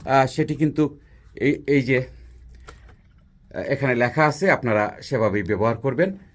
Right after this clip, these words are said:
এই লিকুইডটি, এই লিকুইডটি অনেক ভালো, আহ, গাছে ফুল আসার জন্য। তারপরে আপনারা যারা বাগানে,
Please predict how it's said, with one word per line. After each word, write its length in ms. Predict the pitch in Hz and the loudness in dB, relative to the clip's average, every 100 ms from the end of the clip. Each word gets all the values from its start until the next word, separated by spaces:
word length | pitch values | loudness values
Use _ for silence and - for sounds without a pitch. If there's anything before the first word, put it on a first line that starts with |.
| _ _ _ _ _ _ _ _ _ - - - - - | _ _ _ _ _ _ _ _ _ -20 -20 -20 -20 -4
এই 160 | 139 165 | 2 4
লিকুইডটি, 640 | 175 170 196 196 156 147 165 - - | 4 4 0 0 0 0 -2 -10 -2
এই 120 | 147 | 2
লিকুইডটি 360 | 139 151 156 156 - | 2 2 -2 -2 -2
অনেক 340 | 190 196 170 | 4 6 4
ভালো, 380 | 127 123 113 98 - _ - | 4 4 4 -2 -10 _ -2
আহ, 160 | 104 | 0
গাছে 320 | 101 104 110 | 0 0 -2
ফুল 240 | 101 123 107 | -4 -2 -2
আসার 240 | 101 104 | -2 -2
জন্য। 240 | 104 113 139 | 0 0 2
তারপরে 520 | 135 123 135 127 101 | 2 2 2 2 2
আপনারা 320 | 113 120 113 | -2 -2 0
যারা 180 | 113 110 | 2 2
বাগানে, 420 | 110 110 110 101 | 2 2 0 -2